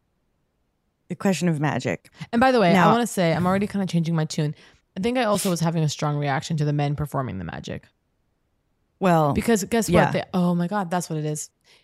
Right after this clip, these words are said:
Speaker 1: There is no magic in a man. <laughs>
Speaker 2: That, and also there's no, they weren't, give me a show. The show can't just be what's happening in your hands. And it falls into this very familiar language, which is part of why magic is so comforting, right?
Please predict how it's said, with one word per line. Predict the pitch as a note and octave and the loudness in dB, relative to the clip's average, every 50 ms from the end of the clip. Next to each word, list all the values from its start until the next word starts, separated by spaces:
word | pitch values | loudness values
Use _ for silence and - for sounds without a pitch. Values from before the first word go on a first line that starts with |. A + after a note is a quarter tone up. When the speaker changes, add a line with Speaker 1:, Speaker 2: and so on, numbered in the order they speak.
| _ _ | _ _
Speaker 1:
There | - F3+ F3+ | 2 4 6
is | F#3 E3 | 6 6
no | F#3 E3 | 6 6
magic | D#3 D#3+ D3+ D3+ D3+ - - - | 6 6 6 4 4 2 2 2
in | D3+ | 4
a | D3 | 4
man. | D3 D3 C#3+ C#3+ D3+ F#3 | 4 4 4 6 6 8
<laughs> | G#3+ F#3 F#3 G#3 - A#3 - - - - - - - - - E3 | 8 8 8 6 4 2 0 -2 -6 -20 -20 -20 -20 -14 -4 0
Speaker 2:
That, | G#3 G#3+ G#3 F#3+ F3 | 2 4 4 4 2
and | G3+ G3+ | 2 2
also | G3 F#3+ - G#3 | 0 0 0 0
there's | F#3+ G3 F#3 E3+ F3+ | 0 0 0 0 0
no, | F#3+ F#3 F3+ F#3 F#3 F#3 F#3 F#3 F3+ - _ _ _ _ _ _ _ _ _ _ _ _ - | 0 2 2 2 2 2 2 0 -2 -6 _ _ _ _ _ _ _ _ _ _ _ _ -4
they | E3+ G3+ G#3 G#3 | 0 2 2 4
weren't, | G#3 G3 F#3 G3 G3+ G#3+ A3+ A#3 A3+ G#3+ - - - _ _ _ _ _ _ _ _ _ _ _ _ - F#3 | 4 2 2 2 2 0 0 -2 -4 -6 -10 -14 -16 _ _ _ _ _ _ _ _ _ _ _ _ -6 -2
give | G#3 B3 B3+ | 0 0 2
me | C#4 D4 C#4+ | 2 2 2
a | C4+ G#3 | 0 0
show. | - - - - F#3 E3+ D#3 C#3+ A2+ A2 - - D#3+ - _ _ _ - - | -2 -4 -2 0 0 2 2 0 0 -4 -6 -8 -12 -16 _ _ _ -10 -6
The | - | -4
show | G3+ - - C4+ C#4+ | -4 0 2 2 2
can't | C#4+ - - D#4+ D4+ - | 2 0 -2 -4 -2 -2
just | C4+ B3 - | -4 -4 -2
be | - A#3 | -2 -2
what's | A3 G3 - | 0 0 0
happening | F#3 F#3 F3+ - F#3 F3+ F3 | -2 -2 -2 0 0 0 0
in | E3+ D#3+ D#3 | 0 0 0
your | D#3 | 0
hands. | D3+ C3+ D3 D3 C3 - - - - F3 - - - - - - _ _ _ _ - | -2 -2 -2 -4 -4 -6 -8 -8 -10 -10 -12 -14 -18 -20 -20 -20 _ _ _ _ -4
And | G3 G#3 G3+ | -2 0 0
it | F3 - | 0 0
falls | - G#3+ A#3 B3 C4+ B3+ | 0 2 2 2 2 0
into | C#4 C4 A#3+ B3 | -2 -2 -2 -2
this | A3+ F#3+ F3 | -2 -4 -2
very | E3 E3 F#3 F3+ F#3 F#3 | -2 0 2 2 2 0
familiar | - - G3 F#3 F3 F3 F3 E3 E3+ | 0 -2 -2 0 0 0 0 0 0
language, | E3+ E3 E3 E3+ F3 F3 E3+ E3 D#3+ - | 0 0 0 0 0 0 0 -2 -2 -4
which | - D#3+ | -6 -6
is | F3 D#3+ | -6 -4
part | - F3+ F3+ F3+ | -2 0 0 0
of | F3+ | 0
why | E3+ | 0
magic | E3 E3 D#3 D#3 - E3+ | 0 0 -2 -2 -4 -6
is | E3+ - | -6 -6
so | - D#3 | -6 -6
comforting, | - - F#3 E3+ - D#3+ D#3 D#3+ | -4 -6 -4 -4 -4 -4 -4 -4
right? | E3 - | -4 -6